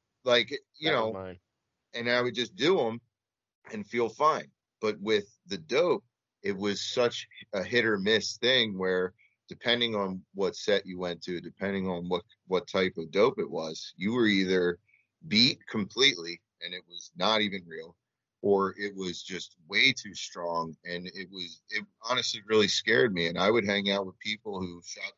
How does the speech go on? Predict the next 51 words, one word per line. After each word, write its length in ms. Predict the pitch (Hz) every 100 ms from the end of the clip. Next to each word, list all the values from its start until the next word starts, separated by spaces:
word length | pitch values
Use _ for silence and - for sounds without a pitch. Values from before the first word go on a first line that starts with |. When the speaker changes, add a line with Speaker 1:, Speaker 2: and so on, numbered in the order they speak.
| _
Speaker 1:
drugs 360 | 98 95 92
all 180 | 92 92
day, 380 | 92 90 87 85 _ _ _
and 100 | 85
I 120 | 87
would 160 | 90 87
see 260 | - 101 87
them, 300 | 92 98 98
you 160 | 95
know, 160 | 90 87 -
fall 300 | 98 90 90
out 280 | 87 85 80
or 200 | 82 80
overdose, 720 | 92 95 90 90 87 85 -
or 200 | 95 87
we'd 180 | 87 87
have 120 | 90
to 100 | - _
call 220 | _ 92 90
an 100 | 87
ambulance 640 | 87 85 85 85 85 -
and 100 | 85
stuff 280 | - 101 92
like 160 | 92 92
that. 180 | 95 98
And 80 |
at 120 | 95 -
this 200 | 110 -
point, 260 | 104 90 - - - _ -
nobody 280 | 131 135 107
really 340 | 107 101 87
knew 140 | 90 101
what 160 | 98
Narcan 460 | 82 87 95 - 87
was 260 | 90 87 85
or 60 |
carried 400 | 80 95 95 92
it 100 | 87 -
on 280 | 92 92
them 320 | 90 98 95 80
personally. 460 | 113 131 - - - _ _ _ -
Speaker 2:
Yeah. 240 | 110 87 85
Speaker 1:
And 80 | 85 _ _ _
Speaker 2:
Nobody 300 | 131 185 226
was 180 | 196 156
even 200 | 160 147
testing 400 | - 160 - 151
for 160 | 143 120
fentanyl 520 | - 143 123 101 98
either 160 | 123 104
back 180 | 90